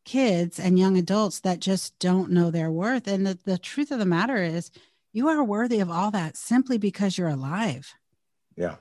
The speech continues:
Speaker 1: And so I share that. And then, you know, it's just about, you know, look,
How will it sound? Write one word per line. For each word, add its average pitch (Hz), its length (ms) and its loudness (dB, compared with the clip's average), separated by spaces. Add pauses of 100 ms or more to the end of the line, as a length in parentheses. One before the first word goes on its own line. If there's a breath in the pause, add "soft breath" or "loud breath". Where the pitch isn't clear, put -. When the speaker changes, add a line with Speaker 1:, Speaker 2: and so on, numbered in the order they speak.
(260)
Speaker 1:
And 226 140 4
so 247 180 2
I 233 100 4
share 240 360 -2
that. 143 380 -4
And 214 200 4
then, 233 200 4
you 247 120 0
know, 226 120 4
it's 214 220 -4
just 262 240 -4
about, 226 340 4
you 208 100 -4
know, 208 160 0
look, 220 220 -4